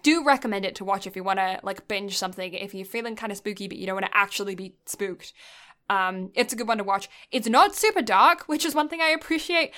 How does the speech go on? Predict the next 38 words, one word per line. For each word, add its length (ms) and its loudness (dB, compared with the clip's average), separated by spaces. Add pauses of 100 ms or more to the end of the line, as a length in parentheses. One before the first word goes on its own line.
(240)
Uh, 140 10
I 80 8
don't 220 6
like 180 4
how 320 6
a 40 0
lot 120 2
of 80 -2
horror 180 0
films 300 -8
or, 60 -4
like, 160 -4
scary 280 -4
stuff 300 -4
are 80 -6
set 380 -2 (320)
really 520 -2
dark 360 2
constantly, 640 0
and 120 -4
then 140 -2
when 80 -4
you 100 -2
watch 200 6
them 100 2
on 80 2
your 100 0
laptop, 440 4
all 100 10
you 120 4
can 140 2
see 140 -4
are 60 0
fingerprints. 640 -4 (180)
It's 160 -8
super 220 0
annoying. 420 0
<laughs> 60 -16